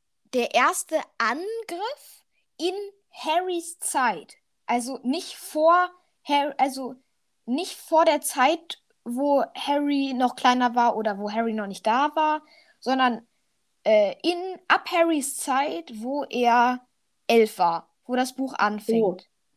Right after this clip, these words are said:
Speaker 1: Nicht davor.
Speaker 2: Ähm, also ein,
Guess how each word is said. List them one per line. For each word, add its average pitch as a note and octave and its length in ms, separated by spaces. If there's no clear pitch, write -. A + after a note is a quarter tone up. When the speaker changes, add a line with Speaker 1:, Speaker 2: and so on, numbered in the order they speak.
Speaker 1:
Nicht C4+ 220
davor. F3 480
Speaker 2:
Ähm, A#3 1000
also G3+ 840
ein, G#3+ 300